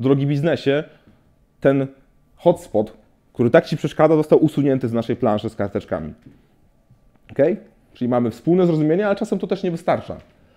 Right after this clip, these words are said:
Bo biznes nie myśli takim, takim modelem mentalnym jak my. Oni myślą trochę inaczej, więc warto użyć danych, które są konkretne. Oni myślą bardziej liczbami, my myślimy rozwiązaniami. Więc warto użyć konkretnych danych.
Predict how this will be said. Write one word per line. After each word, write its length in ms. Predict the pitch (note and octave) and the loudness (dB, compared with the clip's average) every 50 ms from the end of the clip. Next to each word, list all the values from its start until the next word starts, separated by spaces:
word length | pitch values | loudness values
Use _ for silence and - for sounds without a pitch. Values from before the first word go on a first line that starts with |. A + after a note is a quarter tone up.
| _ _ _ _ _ _ _ _ _ _ _ _ _ _ _ _ _ _ - | _ _ _ _ _ _ _ _ _ _ _ _ _ _ _ _ _ _ -14
Bo 200 | G#2 G#2 C3+ C3 | -4 0 0 2
biznes 560 | B2+ F#3 F#3+ F#3 F#3 G3 F3+ F#3 - - _ _ _ _ - | 2 2 2 2 2 0 0 -2 -6 -16 _ _ _ _ -6
nie 120 | D#3 E3 | -4 -2
myśli 220 | F3 F#3 F3+ E3+ C#3+ | -2 -2 -2 -2 -4
takim, 400 | E3+ D#3+ E3 D#3 D3+ C#3+ D3 C#3+ - _ _ _ _ _ | -4 -4 -2 -4 -4 -4 -6 -8 -12 _ _ _ _ _
takim 200 | C3 - C#3+ C#3+ | -8 -6 -4 -2
modelem 300 | C#3 C3 C#3+ C#3+ C#3+ C#3+ | 0 0 2 2 2 0
mentalnym 460 | C#3+ C3+ B2+ D3 C3 B2+ C3+ C3 B2+ | -2 -2 -2 -2 -2 -2 -2 -2 -2
jak 120 | B2 - | -2 -2
my. 200 | A#2 G#2 F2+ E2 - - _ _ _ _ | -4 -4 -4 -6 -12 -16 _ _ _ _
Oni 160 | - B2+ D3 | -4 -2 0
myślą 240 | D3+ D#3 D3 - D3+ | 0 0 2 0 0
trochę 240 | - C#3+ C#3+ - C#3+ | 0 0 0 0 0
inaczej, 360 | B2 B2 B2 B2+ - A3 F#3 | 2 2 0 0 0 0 0
więc 140 | E3 D#3 C3+ | 0 0 0
warto 280 | C3+ D#3+ D#3 D#3 - D#3 | 2 2 2 2 0 0
użyć 360 | - D3 D3 C#3+ C3 A2 A2+ | 0 0 0 0 -2 -4 -2
danych, 380 | G#2 C3+ C#3 C3+ C3 B2 B2 | -2 0 0 0 0 -2 -4
które 220 | - - C3 A#2+ A#2+ | -4 -6 -4 -4 -4
są 120 | - C3 | -4 -6
konkretne. 540 | B2 C3 B2 A#2 - B2 A2 - - E3 - | -6 -6 -8 -4 -2 -4 -4 -4 -8 -8 -6
Oni 300 | D3+ F#3+ G3+ F#3+ E3 - | -4 -2 -2 -2 -4 -4
myślą 320 | - E3+ E3 E3 - E3 C#3+ | -2 -2 -2 0 0 0 0
bardziej 340 | C3+ C3+ C3 C3 C3 C3 C3+ | 2 2 2 2 2 0 -2
liczbami, 540 | C3 B2+ A#2+ A#2 B2+ C3 A#2 G#2+ F#2 - - - - _ _ | -2 -4 -4 -2 -2 0 0 -2 -4 -6 -12 -18 -20 _ _
my 120 | C3 C3+ | -2 0
myślimy 380 | C#3 C#3 - - C#3+ C#3 C3+ B2+ | 0 -2 -2 -4 -4 -2 0 -2
rozwiązaniami. 560 | B2 A#2+ A#2 B2 A#2 B2+ B2 A2+ G2+ F2+ E2 - - _ _ _ _ _ _ _ _ _ _ _ _ _ _ | -2 -2 -4 -4 -4 -4 -4 -4 -4 -6 -8 -12 -18 _ _ _ _ _ _ _ _ _ _ _ _ _ _
Więc 120 | A#2+ A2+ | -4 2
warto 260 | A#2+ D#3 D#3 D3 - - | 4 4 4 4 2 -2
użyć 280 | - D#3 D3 D3 C3+ | -2 -2 -4 -4 -2
konkretnych 440 | - D#3+ C3 C#3+ C3+ - C#3 C3 B2 | -4 -4 -2 -2 -4 -4 -4 -4 -2
danych. 380 | A2 A#2 G#2 F#2 E2 - - | 0 -2 -2 -2 -6 -10 -16